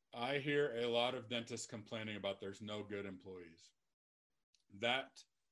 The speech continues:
I don't think, could be further from the truth. There's good employees looking for good jobs at all times. What you, what we need to do as leaders is give them something beyond a paycheck.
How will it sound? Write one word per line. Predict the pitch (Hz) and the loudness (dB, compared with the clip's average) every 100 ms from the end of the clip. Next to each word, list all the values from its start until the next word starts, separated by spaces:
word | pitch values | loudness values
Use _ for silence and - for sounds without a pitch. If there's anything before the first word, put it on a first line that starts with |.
| _ 113 | _ -6
I | |
don't | 117 113 101 | -4 -4 -4
think, | 113 113 | -8 -8
could | 104 | -6
be | 104 | -6
further | - 107 107 | -6 -4 -4
from | 107 95 | -6 -12
the | |
truth. | 85 - 87 - | -12 -12 -10 -8
There's | 104 95 | -8 -2
good | 143 | 0
employees | 151 143 143 143 143 139 - - _ _ - | 0 2 4 6 4 2 -4 -12 _ _ -4
looking | 110 113 101 | -2 -2 -6
for | 107 | -8
good | 101 123 123 | -2 0 0
jobs | 107 117 110 101 98 101 | 0 2 2 -2 -6 -6
at | 104 | -4
all | 101 101 | -2 -4
times. | - 87 82 87 - - _ _ _ _ - | -8 -16 -16 -18 -16 -18 _ _ _ _ -6
What | 110 107 | -4 0
you, | 120 139 147 151 143 139 - _ _ _ _ 107 | 2 4 6 6 4 -2 -12 _ _ _ _ -4
what | 113 | 0
we | 139 | 2
need | 147 135 | 0 0
to | 120 | 0
do | 123 | 2
as | 117 107 | 2 2
leaders | 113 110 107 | 0 0 -4
is | 107 98 | -6 -8
give | 90 113 110 101 | -4 -4 -4 -2
them | 113 110 | -2 -2
something | 110 117 104 113 104 101 98 - | -4 -4 -4 -6 -4 -6 -6 -6
beyond | 101 101 101 98 | -4 -2 -2 -4
a | |
paycheck. | - 92 - 87 | -8 -14 -14 -18